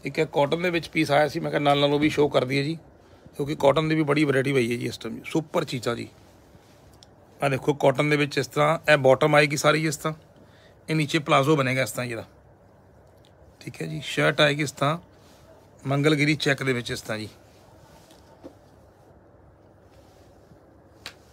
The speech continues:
ਚੈੱਕ ਦੇ ਨੀਚੇ ਪਹਿਲਾਂ ਸਾਰੀ ਫੈਂਸੀ ਲੇਸ ਆਏਗੀ, ਇਸ ਤਰ੍ਹਾਂ ਹੀ ਬਾਜ਼ੂ 'ਤੇ ਬਰਸ਼ਿੰਗ ਆਏਗੀ। ਆਹ ਲੁੱਕ ਪੂਰੀ ਸ਼ਰਟ ਦੀ।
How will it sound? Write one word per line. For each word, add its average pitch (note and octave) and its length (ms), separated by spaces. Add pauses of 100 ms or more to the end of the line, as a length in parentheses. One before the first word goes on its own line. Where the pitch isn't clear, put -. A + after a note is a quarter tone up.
(460)
ਚੈੱਕ C#3+ 280
ਦੇ C#3 100
ਨੀਚੇ C#3 260
ਪਹਿਲਾਂ C#3 220
ਸਾਰੀ C3+ 240
ਫੈਂਸੀ B2+ 360
ਲੇਸ - 320
ਆਏਗੀ, C#3+ 320 (840)
ਇਸ A#2+ 120
ਤਰ੍ਹਾਂ D3 140
ਹੀ C#3+ 60
ਬਾਜ਼ੂ B2 340
'ਤੇ D3 180 (360)
ਬਰਸ਼ਿੰਗ B2 380
ਆਏਗੀ। D3 360 (1040)
ਆਹ C#3+ 160
ਲੁੱਕ C#3+ 160
ਪੂਰੀ C#3 260
ਸ਼ਰਟ B2 300
ਦੀ। D3 240